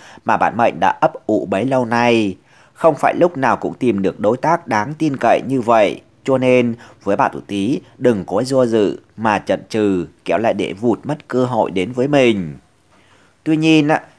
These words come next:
ngày này với bạn tuổi Tý, bạn lại đang gặp ngày có thổ thủy xung khắc, nhắc nhở bạn mệnh tuổi Tý cần phải quan tâm hơn đến sức khỏe của bản thân mình. Một số dấu hiệu bất thường của cơ thể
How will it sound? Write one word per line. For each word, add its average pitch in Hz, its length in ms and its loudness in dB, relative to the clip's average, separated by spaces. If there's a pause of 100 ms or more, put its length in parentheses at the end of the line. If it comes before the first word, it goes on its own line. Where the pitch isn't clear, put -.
ngày 117 220 -2
này 107 300 0
với 107 140 -2
bạn 131 140 0
tuổi 78 80 -6
Tý, 120 380 -2 (240)
bạn 113 180 0
lại 101 140 0
đang 135 240 -2
gặp 107 180 0
ngày 104 240 -2
có 120 140 -2
thổ 110 260 0
thủy 101 260 -2
xung 131 240 -2
khắc, 185 260 0 (180)
nhắc 160 240 -2
nhở 113 160 0
bạn 92 160 2
mệnh 107 160 -4
tuổi 85 160 -4
Tý 120 340 -4 (280)
cần 107 160 0
phải - 220 -6
quan 135 180 2 (100)
tâm 120 160 0
hơn 127 460 2 (120)
đến 135 160 0
sức 185 200 -6
khỏe - 340 -2
của 95 120 0
bản - 160 2
thân 123 200 -4
mình. 101 420 2 (360)
Một 131 160 4
số 110 180 0
dấu 139 160 2
hiệu 156 340 2
bất 170 180 2
thường 113 400 2
của 90 160 -2
cơ 131 200 -2
thể 117 460 -2